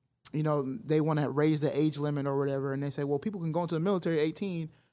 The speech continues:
The common, like, res-, like, rebuttal I hear to that is, "Oh, well,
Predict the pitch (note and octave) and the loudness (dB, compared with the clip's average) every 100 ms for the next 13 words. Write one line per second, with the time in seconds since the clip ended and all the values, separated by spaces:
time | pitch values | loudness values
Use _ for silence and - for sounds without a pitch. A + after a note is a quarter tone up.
0 | _ E3 D#3 - A3 B3+ A#3+ A#3 A3 G3 | _ -4 -2 2 6 8 8 8 6 4
1 | F3+ E3+ D#3+ - _ - C#3+ D3 E3+ - | 4 4 0 -8 _ -16 -6 2 4 4
2 | E3 E3+ D#3+ D#3+ C#3 F#3 G3+ F#3 E3 F3+ | 4 4 6 4 6 8 8 6 6 2
3 | F3 F#3 F#3+ F#3 D3 - _ _ _ _ | 4 2 2 2 -2 -6 _ _ _ _
4 | - D3+ D#3 D3+ D3 D3 D3 C#3+ C#3+ C#3+ | 0 4 4 4 4 2 2 2 2 0